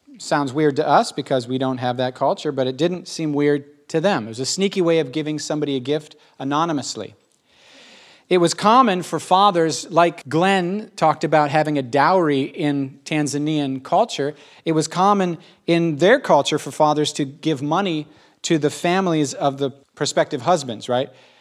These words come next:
And there was a father with three daughters, and he did not have the money to pay their dowry, and Saint Nicholas put gold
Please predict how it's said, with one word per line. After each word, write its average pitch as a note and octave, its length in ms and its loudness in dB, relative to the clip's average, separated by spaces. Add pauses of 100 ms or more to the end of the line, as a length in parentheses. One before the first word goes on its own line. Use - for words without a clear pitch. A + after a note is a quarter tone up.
And E3+ 180 2
there F3+ 80 4
was F3 120 2
a E3+ 80 0
father F#3+ 340 4
with D#3+ 160 0
three A3 320 2
daughters, D3+ 420 2
and D#3 80 -4
he D#3+ 120 -4
did C#3 180 -4
not D#3+ 360 0
have D3+ 280 -4
the C#3+ 60 -4
money D3+ 380 -4
to C#3 160 -8
pay C#3 260 -2
their C3 180 -2
dowry, C#3 500 0
and B2+ 200 -8
Saint D3 280 -4
Nicholas D3 380 -2
put C3 480 -8
gold C#3 640 0